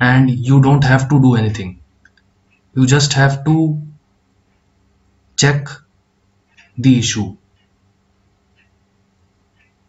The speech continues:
The two drivers that we had uninstalled will be automatically installed in your system.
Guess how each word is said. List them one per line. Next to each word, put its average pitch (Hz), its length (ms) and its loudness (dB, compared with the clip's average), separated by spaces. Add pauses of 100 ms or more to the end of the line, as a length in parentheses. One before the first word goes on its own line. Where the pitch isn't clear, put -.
(680)
The 131 160 2
two 156 180 2
drivers 143 520 2
that 127 240 -2
we 143 120 2
had 131 360 0
uninstalled 127 680 2 (420)
will 127 220 2
be 147 380 2 (1120)
automatically 139 840 2
installed 131 520 0
in 113 120 -2
your 117 160 -4
system. 107 420 -8